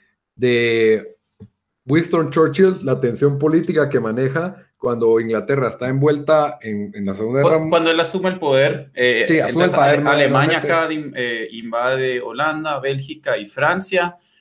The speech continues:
Speaker 2: y ahí, eh, el que era presidente era, eh, Neville
Speaker 1: Neville,
Speaker 2: Chamberlain.
Speaker 1: Neville, ajá.
Speaker 2: Ajá, y entonces, eh, bueno, la cosa es de que a él lo cambian porque él gran parte de su filosofía era tratar de hacer paz con, con Hitler.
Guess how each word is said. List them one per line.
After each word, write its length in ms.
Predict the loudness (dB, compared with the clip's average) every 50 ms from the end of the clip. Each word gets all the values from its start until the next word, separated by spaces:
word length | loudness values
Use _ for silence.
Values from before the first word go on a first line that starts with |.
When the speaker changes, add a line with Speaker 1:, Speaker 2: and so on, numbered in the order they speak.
| _ _ _ _ _ -4
Speaker 2:
y 160 | 0 2 4
ahí, 580 | 4 4 4 2 2 2 0 0 -2 -4 -6 -6
eh, 380 | -6 -4 -2 -2 -2 -2 -2 -4
el 240 | -6 -8 -8 -8 -10
que 80 | -8 -4
era 160 | -2 -4 -2
presidente 400 | -4 -8 -8 -8 -8 -6 -4 -2
era, 480 | 0 2 2 2 2 2 2 0 -2 -4 -6 -12 _ _ _ _ _ _ _ _ _ _ _ _ _ _ _ _ _ _ _ _ _
eh, 460 | -10 -8 -6 -4 -2 -2 -2 -4 -4 -6
Neville 400 | -6 -4 -2 -2 0 0 0 -2
Speaker 1:
Neville, 80 | 0 0
Speaker 2:
Chamberlain. 540 | 2 4 4 4 4 4 4 2 2 2
Speaker 1:
Neville, 300 | 0 0 -2 -2 -4 -6 -10 _ -14
ajá. 100 | -14 -14 -12 -6
Speaker 2:
Ajá, 340 | -2 -2 0 0 -2 -6 -10
y 760 | -8 -6 -4 -2 -2 0 0 0 2 0 0 0 -2 -4 -8 _ _ _ _ _ _ _ _ _
entonces, 840 | -2 -2 -2 0 2 2 2 2 0 -2 -2 -2 0 0 0 -2 -2 0
eh, 320 | 0 2 2 0 0 0 2
bueno, 240 | 2 2 2 -2 -6 -12 -20 -20 -20 -12 _
la 100 | 0 0
cosa 100 | 2 2
es 60 | 0
de 80 | 0 2
que 80 | 2
a 40 | 2
él 60 | 4
lo 140 | 2 2 2 2
cambian 380 | 2 4 4 4 4 2 2 0
porque 440 | -4 -6 -4 -4 -4 -2 0 0
él 320 | 0 0 -2 -4 -8 -12 -16 _ _ _ _ _ _ _
gran 540 | _ -20 -16 -6 -2 0 2 2 2 0 0
parte 220 | 0 -2 0 -2 -4
de 60 | -4
su 80 | -6 -8
filosofía 500 | -8 -8 -8 -8 -8 -10 -8 -2 0 0
era 120 | 0 0
tratar 260 | -2 -2 -2 0 0
de 80 | 0 -2
hacer 240 | -4 -6 -8 -10 -4
paz 300 | 0 0 0 0 -2 -6
con, 580 | -6 -4 -4 -4 -4 -4 -4 -4 -4 -4 -6 -8 -8
con 180 | -8 -8 -4 0
Hitler. 520 | 0 0 0 0 0 0 0 0 -4